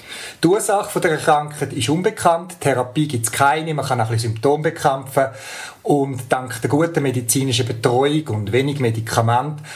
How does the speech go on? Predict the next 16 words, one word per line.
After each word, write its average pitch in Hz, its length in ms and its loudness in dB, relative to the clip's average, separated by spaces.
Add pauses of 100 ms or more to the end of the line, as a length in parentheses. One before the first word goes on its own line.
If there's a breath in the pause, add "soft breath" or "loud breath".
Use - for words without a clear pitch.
(120)
habe 131 180 0
ich 120 120 -2
können 120 260 2
ein 113 80 2
weitgehend 131 600 0
normales 113 440 2
Leben 107 260 0
führen. 98 420 -2 (400 loud breath)
Meine 110 160 0
Kinder 185 380 2
erwachsen 156 460 2
werden 139 320 0
gesehen 131 460 2 (260 loud breath)
und 151 240 4
auch 120 140 2
geocaching-mässig 123 1200 0